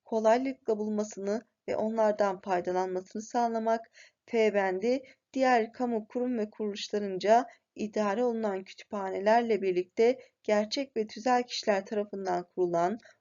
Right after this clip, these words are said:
umuma açık kütüphanelerin idari, ilmi ve teknik faaliyetlerinin düzenlenmesi, gerçekleştirilmesi ve geliştirilmesine yardımcı olmak ve rehberlik etmek. G bendi, bakanlığın görevleriyle ilgili konularda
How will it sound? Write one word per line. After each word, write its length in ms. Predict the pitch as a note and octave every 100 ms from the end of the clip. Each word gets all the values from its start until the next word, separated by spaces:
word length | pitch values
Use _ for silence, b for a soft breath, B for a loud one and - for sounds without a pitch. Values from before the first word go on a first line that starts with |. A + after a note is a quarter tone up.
| _
umuma 400 | B3 C4 C#4 D4
açık 360 | - - G#3+ -
kütüphanelerin 920 | - - G3+ F#3+ F#3 F3 E3+ G3 A#3 B B _
idari, 640 | A3 A3+ G3+ G3 G#3 B3+ B _
ilmi 460 | - A#3 A3+ C#4 D4
ve 180 | A#3 A3+
teknik 420 | A3 A3 G#3 -
faaliyetlerinin 880 | G#3+ G3+ F#3+ F#3 - F3+ F3 G3+ A3+
düzenlenmesi, 1080 | G3+ F#3+ F3+ F3 F3 F3 F3 F3+ - B3+ C#4+ B _
gerçekleştirilmesi 1200 | - A3 A3 A3+ A3+ - A#3+ - A#3+ A#3 B3+ C#4+ A#3+
ve 80 |
geliştirilmesine 960 | G#3 G3+ G#3 G#3 - G3+ F#3+ G3 F#3+ F#3+
yardımcı 580 | F3+ F3 F3 F3 F3+ G#3+
olmak 580 | G#3 A3+ C#4 - - _ -
ve 140 | B3+
rehberlik 680 | B3 A3+ - F3+ F3+ F3 -
etmek. 540 | G#3+ - A3+ A#3 - _ b b _
G 280 | G#3 G3+ F#3+
bendi, 500 | F#3 F3+ G3 C4 C4 B _ -
bakanlığın 580 | G#3+ A3+ G3+ F#3+ G3 F#3+
görevleriyle 800 | G3+ G#3 G3+ G3+ B3 C#4+ B3 A3+
ilgili 260 | G#3+ G3+
konularda 800 | - G3+ G3 G3 F#3 F3+ G#3+ C4